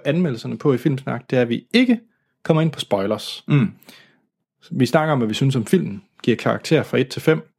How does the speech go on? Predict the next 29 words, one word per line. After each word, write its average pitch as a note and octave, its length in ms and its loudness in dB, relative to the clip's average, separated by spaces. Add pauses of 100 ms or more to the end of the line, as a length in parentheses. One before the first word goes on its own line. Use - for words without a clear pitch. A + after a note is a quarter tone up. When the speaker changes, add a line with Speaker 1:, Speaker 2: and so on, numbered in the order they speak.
(720)
Speaker 1:
afslutter D#3+ 360 2
podcast, - 540 -2
og - 80 -10
så C3 100 0
er - 20 4
der G#2+ 60 -2
spoilere G#2+ 600 2
på A2+ 120 -2
den G2+ 120 0
anden A#2+ 180 2
side. A2+ 320 -2 (1040)
Men B2 140 2
det, D3+ 120 6
vi D3 60 4
kan A#3 400 0
sige G#2+ 380 -4
om G#2+ 100 -6
handlingen, G#2 440 -4 (100)
det C#3 140 4
er, C#3 100 4
at, B2+ 400 -6
øh, G#2+ 380 6 (340)
den A#2 100 0
starter A#2 300 2
ud E3 320 4
med, A#2+ 500 2
øh, F#2+ 460 -6
noget A2+ 240 -2
fra G#2 400 -10